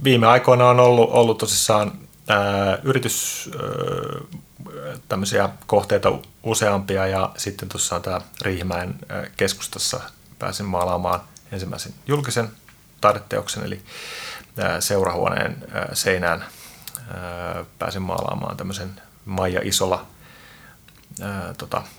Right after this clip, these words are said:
teoksen, koko seinän kokoisen, jossa oli mukana sitten Riihimäen kaupunki ja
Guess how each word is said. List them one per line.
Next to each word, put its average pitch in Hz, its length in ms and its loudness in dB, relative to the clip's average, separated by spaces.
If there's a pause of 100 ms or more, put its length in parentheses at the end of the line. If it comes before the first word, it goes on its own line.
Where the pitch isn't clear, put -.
teoksen, 113 480 6 (520)
koko 101 200 0
seinän 90 280 -2
kokoisen, 87 380 -6 (1080)
jossa 104 200 -2
oli 95 80 2
mukana 92 320 0
sitten 101 360 -6
Riihimäen 90 380 -2
kaupunki - 440 -4
ja - 160 2